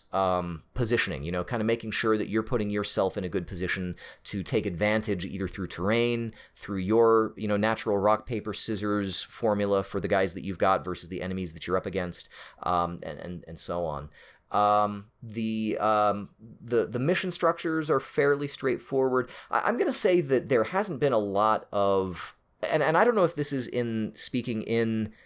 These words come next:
sort of extra praise of Company of Heroes or, or maybe speaking maybe a little bit conservatively on this game, but I, I don't know that there's been a lot of development in R T S as a genre since Company of Heroes, because this really does kind of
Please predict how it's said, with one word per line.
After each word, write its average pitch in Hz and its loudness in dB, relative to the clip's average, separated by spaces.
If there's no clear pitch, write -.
sort 117 2
of 104 2
extra 113 0
praise 123 4
of - -6
Company 127 -2
of 113 -4
Heroes 123 2
or, 101 4
or 95 2
maybe 110 2
speaking 101 -2
maybe 98 2
a 92 2
little 95 -2
bit 95 2
conservatively 104 0
on 90 0
this 95 0
game, 90 0
but 92 2
I, 131 2
I - 4
don't 233 2
know 220 6
that 175 0
there's 123 2
been 131 0
a 120 4
lot 113 4
of 98 -2
development 98 0
in 98 -2
R 101 2
T 98 0
S - 0
as 95 0
a 87 -2
genre 87 0
since - -4
Company 92 -2
of 76 -6
Heroes, 78 -2
because 90 -8
this 131 -6
really 120 0
does 95 2
kind 92 -4
of 85 -4